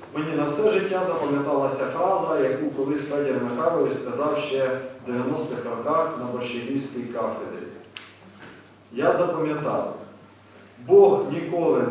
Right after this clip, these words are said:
не поспішає і ніколи не запізнюється».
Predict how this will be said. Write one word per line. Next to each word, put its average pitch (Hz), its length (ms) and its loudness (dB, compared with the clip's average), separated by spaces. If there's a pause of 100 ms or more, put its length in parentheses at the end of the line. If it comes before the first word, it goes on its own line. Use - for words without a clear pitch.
не 208 120 2
поспішає 165 880 2 (220)
і 143 60 -6
ніколи 139 600 0 (200)
не 123 140 -2
запізнюється». 123 920 -4